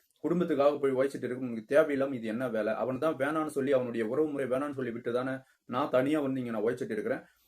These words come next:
இப்படி உனக்கு நீ சும்மா இருக்கிறதுனால தானே உனக்கு இது மாதிரி திமிரு தரையிற.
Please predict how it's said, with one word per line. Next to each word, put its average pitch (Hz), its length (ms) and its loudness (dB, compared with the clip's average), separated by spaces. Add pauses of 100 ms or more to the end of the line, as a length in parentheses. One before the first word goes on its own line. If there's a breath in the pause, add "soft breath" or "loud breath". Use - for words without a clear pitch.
(140)
இப்படி 175 300 -2
உனக்கு 175 560 -2
நீ 143 160 -2
சும்மா 151 340 0
இருக்கிறதுனால 156 680 2
தானே 151 260 0
உனக்கு 139 480 -2
இது 143 160 -2
மாதிரி 156 220 0
திமிரு 151 340 -2
தரையிற. 107 360 0